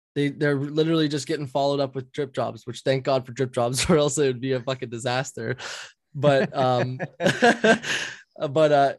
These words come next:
Speaker 1: but yeah, no, I, I literally, they're
Speaker 2: So
Speaker 1: just in
Speaker 2: wait,
Speaker 1: the
Speaker 2: what,
Speaker 1: cold
Speaker 2: so
Speaker 1: leads.
Speaker 2: you,
Speaker 1: They
Speaker 2: so are you, tell me, let me ask you this.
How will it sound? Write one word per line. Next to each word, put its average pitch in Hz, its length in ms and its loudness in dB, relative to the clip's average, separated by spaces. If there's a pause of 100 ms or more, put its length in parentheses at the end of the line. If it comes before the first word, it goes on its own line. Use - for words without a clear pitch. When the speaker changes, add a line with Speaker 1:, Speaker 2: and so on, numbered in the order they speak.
Speaker 1:
but 147 160 -4
yeah, 165 220 2
no, 160 380 -2
I, 135 140 -6
I 127 200 -2
literally, 143 680 -6 (380)
they're 147 220 -2
Speaker 2:
So - 0 -
Speaker 1:
just 160 40 -2
in 185 40 2
Speaker 2:
wait, 185 180 2
Speaker 1:
the - 80 -4
Speaker 2:
what, 143 180 0
Speaker 1:
cold 139 220 -4
Speaker 2:
so 139 140 -4
Speaker 1:
leads. 139 120 -4
Speaker 2:
you, 170 180 0
Speaker 1:
They 143 60 -4
Speaker 2:
so 147 320 -2
are 147 100 0
you, 165 260 -4
tell 180 240 -6
me, 165 200 -6
let 143 200 -10
me 165 120 -8
ask 143 200 -6
you 117 60 -10
this. 92 260 -8